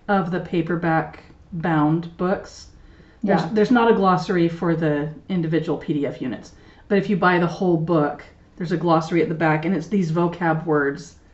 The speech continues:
Speaker 1: that make up the glossary.
Speaker 2: Yeah, it's just an alphabetized list of all of the words in the whole course.
Speaker 1: Right.
Speaker 2: With their definitions.
Speaker 1: So that's where they come from. That's why they're in the glossary, 'cause they were highlighted in the unit.
Speaker 2: Mm-hmm.
Speaker 1: And they're right there in that very first unit overview sidebar.
Speaker 2: Yeah.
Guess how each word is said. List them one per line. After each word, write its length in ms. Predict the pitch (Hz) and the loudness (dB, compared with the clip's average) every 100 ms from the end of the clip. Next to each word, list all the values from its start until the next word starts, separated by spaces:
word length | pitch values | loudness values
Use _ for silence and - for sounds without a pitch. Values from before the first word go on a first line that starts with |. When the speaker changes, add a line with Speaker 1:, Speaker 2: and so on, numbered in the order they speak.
| - | -10
Speaker 1:
that 60 | 180 | -4
make 200 | 175 156 | -2 -2
up 120 | - | -4
the 80 | - | -8
glossary. 440 | - - - - 202 | -10 -10 -12 -6 -2
Speaker 2:
Yeah, 120 | 202 | -2
it's 80 | - | -2
just 160 | 202 | 0
an 60 | 220 | 4
alphabetized 580 | 208 202 185 185 180 180 | 6 4 4 4 4 4
list 200 | 180 165 | 0 0
of 80 | |
all 200 | - 180 | 4 6
of 100 | 180 175 | 6 2
the 40 | |
words 220 | 165 160 | 0 0
in 80 | 160 | -2
the 60 | 160 | -2
whole 160 | 156 | -4
course. 560 | - - 123 - - - | -4 -4 -4 -6 -12 -10
Speaker 1:
Right. 360 | 185 143 - - | -4 -4 -4 -2
Speaker 2:
With 180 | 190 185 | 0 2
their 100 | 190 | 2
definitions. 600 | 170 170 175 - 151 165 | 2 0 -4 -6 -8 -4
Speaker 1:
So 80 | 190 | 2
that's 240 | 208 208 | 2 4
where 160 | 202 180 | 2 4
they 100 | 170 | 2
come 360 | - 220 220 | 0 4 4
from. 200 | 220 214 | 4 4
That's 200 | 202 - | 4 2
why 160 | 190 175 | 0 2
they're 100 | 165 | 2
in 60 | 160 | 2
the 80 | |
glossary, 480 | 156 180 180 190 180 | 2 2 2 2 0
'cause 160 | 180 170 | 0 2
they 80 | 165 | 2
were 100 | 156 | 2
highlighted 460 | 170 160 156 156 | 2 2 4 2
in 100 | 151 | 2
the 60 | 147 | 2
unit. 360 | 175 175 170 170 - | 0 0 -2 -4 -4
Speaker 2:
Mm-hmm. 320 | 214 185 180 175 | -2 0 0 0
Speaker 1:
And 100 | 180 | 0
they're 80 | |
right 220 | 175 170 175 | 2 0 2
there 100 | 170 | 2
in 80 | 165 | 2
that 140 | 151 | 0
very 220 | 170 160 | 0 0
first 400 | 160 165 156 - | 0 -2 -2 -4
unit 260 | 175 160 151 | -2 0 0
overview 460 | 160 160 151 151 | -2 -2 -2 -2
sidebar. 540 | 151 - 156 - - - - - - | -2 -6 -10 -8 -12 -14 -20 -16 -6
Speaker 2:
Yeah. 200 | 185 | -4